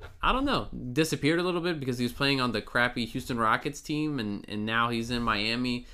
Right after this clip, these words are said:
which is where he wanted to be. So, like, where, I don't know, how do you see,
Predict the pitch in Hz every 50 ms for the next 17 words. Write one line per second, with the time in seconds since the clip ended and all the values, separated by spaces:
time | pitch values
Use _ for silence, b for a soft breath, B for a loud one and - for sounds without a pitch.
0 | B 139 165 156 151 147 165 160 165 151 123 123 127 139 160 170 165 - - 104
1 | 95 104 101 101 101 - - 113 110 113 110 101 107 123 135 139 123 - b b
2 | b b b b b b b b b - 101 113 127 131 131 127 110 107 110 120
3 | 131 135 135 131 123 - - - 131 123 120 117 - - -